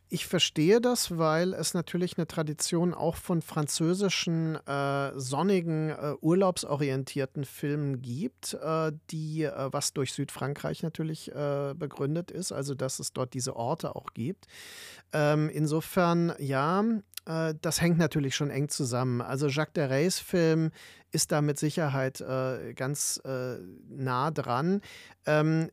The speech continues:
andere Filme, wie zum Beispiel, wenn man Claude Chabrol's, äh, Thriller-Tradition nimmt, ähm, der entfernt sich dann davon schon wieder und so weiter. Aber es gibt natürlich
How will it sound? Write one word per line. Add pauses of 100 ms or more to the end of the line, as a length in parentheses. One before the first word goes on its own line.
andere
Filme,
wie
zum
Beispiel,
wenn
man
Claude
Chabrol's,
äh,
Thriller-Tradition
nimmt,
ähm,
der
entfernt
sich
dann
davon
schon
wieder
und
so
weiter.
Aber
es
gibt
natürlich